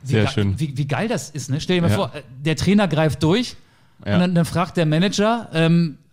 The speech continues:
Speaker 1: die, die Spieler,
Speaker 2: Hat er recht?
Speaker 1: „Wa-, was haltet ihr von,
Speaker 2: Ja.
Speaker 1: von Cordes? Lass uns mal abstimmen.“ Und dann vierzehn zu drei gegen Cordes. „Ja, Cordes, du bist weg. Hat
Speaker 2: Pech
Speaker 1: keinen
Speaker 2: gehabt.
Speaker 1: Zweck mehr mit dir.“
Speaker 2: Ja, schon, schon, schon witzig. Finde ich gut.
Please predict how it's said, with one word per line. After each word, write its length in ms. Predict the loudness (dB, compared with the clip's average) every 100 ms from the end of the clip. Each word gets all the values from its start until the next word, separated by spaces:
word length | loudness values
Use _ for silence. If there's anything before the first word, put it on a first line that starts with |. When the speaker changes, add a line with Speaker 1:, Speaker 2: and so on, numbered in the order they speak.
| _ -20
Speaker 1:
die, 640 | -20 -6 0 2 0 -2
die 140 | -2
Spieler, 400 | -2 0 0 0
Speaker 2:
Hat 100 | 0
er 80 | 2
recht? 100 | 2
Speaker 1:
„Wa-, 120 | 2
was 160 | 0 2
haltet 200 | 2 2
ihr 140 | 0
von, 240 | 0 0 2
Speaker 2:
Ja. 120 | 2
Speaker 1:
von 140 | 0
Cordes? 440 | 0 0 0 -2 -6 -16 -6
Lass 160 | -2 -2
uns 100 | -2
mal 120 | -4
abstimmen.“ 480 | -4 -2 -2 -2 -6 _ -20 -20 _ _ -4
Und 120 | 0
dann 180 | 0 -2 -14 -14
vierzehn 360 | -4 -4 -2 -2
zu 140 | 0
drei 400 | 0 2 2 0 -6 _ _ _ -14
gegen 280 | -4 0 0
Cordes. 420 | 0 0 0 -2
„Ja, 320 | -2 -2 -6 -6
Cordes, 380 | -2 -2 -4
du 120 | -4 -2
bist 180 | -2
weg. 320 | -4 -8 -12 -20 _ -4
Hat 120 | -2
Speaker 2:
Pech 80 | 0
Speaker 1:
keinen 100 | 0
Speaker 2:
gehabt. 140 | 0
Speaker 1:
Zweck 120 | 0
mehr 100 | 0
mit 180 | -2 -2
dir.“ 180 | -6 -8 -12 _ _ _ -20 -20 -20 -20 -20 -20 _
Speaker 2:
Ja, 120 | -4
schon, 340 | 0 0 -2 -2
schon, 280 | -2 -2 -2
schon 220 | -4 -2
witzig. 400 | -2 -2 -4 -6 _ _
Finde 160 | -6 -2
ich 60 |
gut. 220 | -2 -4